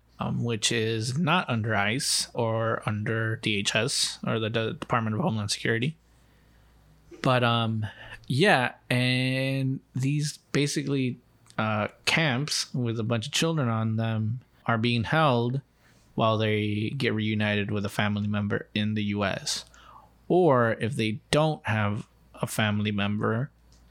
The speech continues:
they're just kind of indefinitely in the government's custody until they either turn eighteen or they get some sort of relief. But I think it's until they turn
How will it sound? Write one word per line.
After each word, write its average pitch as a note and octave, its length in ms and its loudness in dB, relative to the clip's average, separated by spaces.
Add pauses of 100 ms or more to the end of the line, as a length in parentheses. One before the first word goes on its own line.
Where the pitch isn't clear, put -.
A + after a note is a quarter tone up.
(120)
they're A2+ 160 2
just A2 200 -2
kind A2+ 200 2
of G#2 200 -4
indefinitely G#2+ 1120 0 (400)
in A#2 440 0 (440)
the C3+ 100 -2
government's A2 680 -2 (320)
custody B2 720 0 (340)
until - 720 -2 (800)
they A2+ 100 0
either G#2 460 0
turn A2 240 -2
eighteen F#3 600 0 (160)
or A2 680 0
they G#2 120 0
get G#2+ 180 -2
some A2+ 140 -2
sort A2 220 -2
of G#2+ 100 -6
relief. A2 380 -2
But A2+ 120 -2
I A2 60 0
think C#3 140 0
it's B2 120 -4
until A2+ 240 0
they G#2+ 140 -2
turn - 200 -8